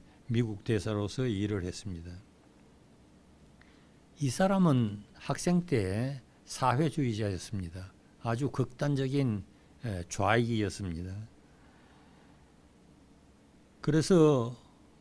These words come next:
민주당의 이, 에, 급진적인 자유파, 어, 말하자면 매파, 아, 매파였습니다.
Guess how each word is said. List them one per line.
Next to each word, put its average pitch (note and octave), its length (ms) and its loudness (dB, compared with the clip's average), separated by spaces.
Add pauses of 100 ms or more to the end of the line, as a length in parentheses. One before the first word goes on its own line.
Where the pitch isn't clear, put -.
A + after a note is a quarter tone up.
민주당의 D3 800 6
이, G#2 500 2 (380)
에, D#2+ 680 -6 (120)
급진적인 D3 720 2
자유파, A#2 760 0 (380)
어, F#2+ 200 -2
말하자면 A2 640 0
매파, B2+ 580 0
아, G#2 60 0
매파였습니다. F#2+ 920 -6